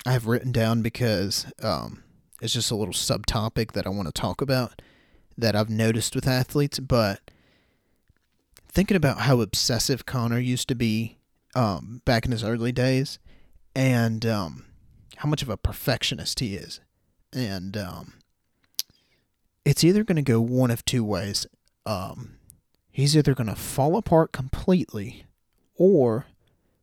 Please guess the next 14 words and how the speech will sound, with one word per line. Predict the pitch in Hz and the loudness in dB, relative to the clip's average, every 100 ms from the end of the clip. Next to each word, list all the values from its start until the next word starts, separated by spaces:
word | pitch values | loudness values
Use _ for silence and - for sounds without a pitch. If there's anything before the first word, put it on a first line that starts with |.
| _ | _
he's | - 131 | 0 2
gonna | 143 127 | 2 -2
come | - 139 135 | -2 0 2
back | 127 123 113 - _ _ _ _ _ _ _ _ _ | 2 0 -4 -12 _ _ _ _ _ _ _ _ _
and | 123 113 | -4 0
be | 113 104 104 101 | 0 0 -2 -4
the | 127 | -2
best | 117 117 98 - - _ | 2 4 4 0 -4 _
one | 127 120 113 | -2 -2 -2
fifty-five | - 127 117 110 107 | -4 -8 -4 -2 -2
pounder | - 123 104 104 | -2 -2 -2 -6
in | 104 | -6
the | |
world. | 101 110 110 - | -8 -6 -6 -10